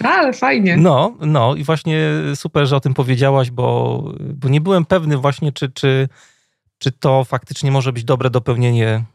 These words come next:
Speaker 2: optymizmu, ale znowu, jak nie będziemy jakoś tak krytycznie patrzeć na rzeczywistość, no to będziemy przeginać, nie? Cały czas, no to będziemy
Speaker 1: Od samego początku zaznaczam, że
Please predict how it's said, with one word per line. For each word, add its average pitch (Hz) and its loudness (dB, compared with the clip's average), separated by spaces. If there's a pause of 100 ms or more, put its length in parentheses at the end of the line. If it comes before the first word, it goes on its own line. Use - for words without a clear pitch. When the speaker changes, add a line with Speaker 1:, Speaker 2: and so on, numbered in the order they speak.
(120)
Speaker 2:
optymizmu, 127 0
ale 135 2
znowu, 139 2
jak 131 0
nie 156 2
będziemy 151 0
jakoś 143 -6
tak 143 -2
krytycznie - -2
patrzeć 127 -4
na 123 2
rzeczywistość, 120 -4
no 185 -2
to 196 -4
będziemy 180 -2
przeginać, 156 0
nie? 120 -2
Cały 104 -2
czas, 117 -6
no 123 -4
to 120 -6
będziemy 127 0
Speaker 1:
Od 190 -2
samego 214 2
początku 196 0
zaznaczam, 175 0
że 165 2